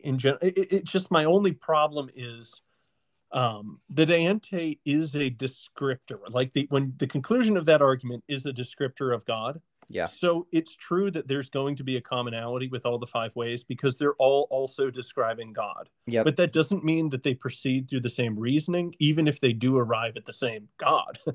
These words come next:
Speaker 2: Right.
Speaker 1: So I feel like th-, there's kind of, like, a fine line. Yes, everything's explained by the Dante, but that's, for me, just to say that all the five ways are explained by the same God.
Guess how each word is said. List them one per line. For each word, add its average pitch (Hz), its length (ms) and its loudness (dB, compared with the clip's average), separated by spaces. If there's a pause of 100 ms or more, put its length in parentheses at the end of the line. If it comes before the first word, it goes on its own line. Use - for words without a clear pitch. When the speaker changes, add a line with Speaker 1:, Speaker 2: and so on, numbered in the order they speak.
Speaker 2:
Right. 110 320 4
Speaker 1:
So 170 140 8
I 160 40 6 (280)
feel 240 360 6
like 170 280 2
th-, 165 180 -2
there's 160 140 -6
kind 190 200 -2
of, 175 60 -6
like, 160 140 -2
a 131 60 -4
fine 156 420 -2
line. 143 600 -2
Yes, 160 400 -4
everything's 160 500 -4
explained 151 460 -2
by 147 80 0
the 135 100 -6
Dante, 151 480 -2
but 151 100 -8
that's, 147 140 -2 (260)
for 147 140 2
me, 160 240 0
just 143 340 -2
to - 60 -4
say 139 260 0
that 127 160 -2 (380)
all 147 160 8
the 135 80 0
five 127 260 0
ways 123 340 -2
are 123 140 2
explained 123 560 -6 (220)
by 123 320 2
the 120 140 0
same 107 400 -6
God. - 340 -6